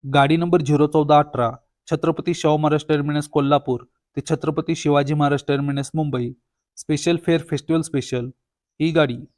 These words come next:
प्रत्येक बुधवारी छत्रपती शाहू महाराज टर्मिनस कोल्हापूरवरून रात्री दहा वाजता सुटते, तर पुणे जंक्शनला ही गाडी दुसऱ्या दिवशी पहाटे पाच वाजून वीस मिनिटांनी पोहोचते.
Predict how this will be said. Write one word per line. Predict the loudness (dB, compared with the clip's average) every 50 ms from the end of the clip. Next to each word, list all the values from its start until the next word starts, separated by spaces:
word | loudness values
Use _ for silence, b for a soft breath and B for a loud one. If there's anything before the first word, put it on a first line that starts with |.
| _ _ _ _ _ _
प्रत्येक | -4 -2 -2 -2 _ -2 -2 0 0
बुधवारी | -2 0 0 0 0 0 -2 -6 -10 -12 _ _ _ -6
छत्रपती | -6 -4 -2 -2 -4 -4 -4 -4 -4
शाहू | -2 0 2 2 2
महाराज | 2 0 0 0 0 -2
टर्मिनस | -2 -2 -2 -2 -4 -4 -4 -4
कोल्हापूरवरून | -2 -2 0 0 0 0 0 0 0 0 0 0 -2 -4 -8 -10 -8 -4
रात्री | -2 -2 -2 -2 -2 -4
दहा | -2 -2 0 0
वाजता | 0 -2 -2 -4 -6
सुटते, | -6 -4 -4 -6 -6 -8 -8 -8 -8 -10 -12 _ _ _ _ _ _ _ _ _ _ _ _ _ -8
तर | -8 -6
पुणे | -4 -2 -2 0 0 0
जंक्शनला | 0 -2 -2 -4 -2 0 2 0
ही | 2
गाडी | 2 0 -2 -2 -4 -8 -12 _ _ _ _ _ _ _ _ _ _ _ _ _ _ -6
दुसऱ्या | -6 -4 -2 0 0 2
दिवशी | 2 2 2 0 -2 -2
पहाटे | -2 -2 -2 -2 -2 -2 -4 -6 -6
पाच | -4 -2 -4 -2 -2
वाजून | -4 -4 -4 -4 -4
वीस | -4 -6 -6
मिनिटांनी | -6 -6 -4 -4 -6 -6 -4
पोहोचते. | -4 -4 -4 -4 -4 -8 -10 _ -14 -14 -14